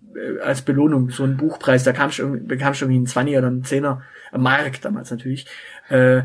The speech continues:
um dir ein Buch zu kaufen oder sowas. Also es waren, äh, ja, Belohnungen quasi für Leistungen.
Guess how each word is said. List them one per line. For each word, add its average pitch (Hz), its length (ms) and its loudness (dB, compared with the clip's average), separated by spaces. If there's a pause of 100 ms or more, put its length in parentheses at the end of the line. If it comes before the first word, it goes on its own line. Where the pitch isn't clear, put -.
(360)
um 135 200 0
dir 135 120 4
ein 127 80 2
Buch 156 240 0
zu 151 100 0
kaufen 127 320 -2
oder 120 100 -4
sowas. 123 220 -4
Also 175 140 0
es - 140 -4
waren, 240 420 0
äh, 165 460 2
ja, 156 300 0 (120)
Belohnungen 165 520 2
quasi 131 340 -2
für 156 140 -4
Leistungen. 135 600 -4